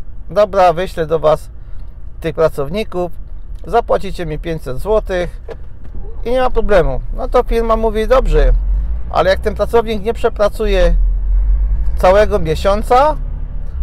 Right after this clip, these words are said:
no to ja nie zapłacę”. Ja mówię: „Dobrze, ale jak za-, jak przepracuje, to mi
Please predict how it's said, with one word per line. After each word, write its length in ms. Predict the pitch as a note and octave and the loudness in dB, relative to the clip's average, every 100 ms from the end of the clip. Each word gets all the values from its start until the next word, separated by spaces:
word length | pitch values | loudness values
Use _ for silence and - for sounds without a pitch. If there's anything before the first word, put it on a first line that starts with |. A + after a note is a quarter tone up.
| - - | -4 -2
no 100 | B2+ | 2
to 120 | A#3 | 4
ja 120 | A#3+ | 6
nie 140 | A#3 | 4
zapłacę”. 420 | G#3+ A3 - - - | 2 2 2 0 0
Ja 60 | |
mówię: 220 | A3 F4+ | -2 -2
„Dobrze, 380 | G4+ F4+ C3+ C3+ | 2 2 2 2
ale 120 | C3+ | 2
jak 120 | E3 G#3 | 2 2
za-, 180 | G#3 | 0
jak 240 | - G3+ - | 2 2 0
przepracuje, 840 | - A3 G#3 G3+ F3 E3 F#3+ B3+ - - - - - - | -2 -2 0 0 0 0 0 0 -2 -4 -4 -4 -6 -6
to 160 | - A3+ | 0 0
mi 360 | B3 B3+ B3+ | 2 0 -2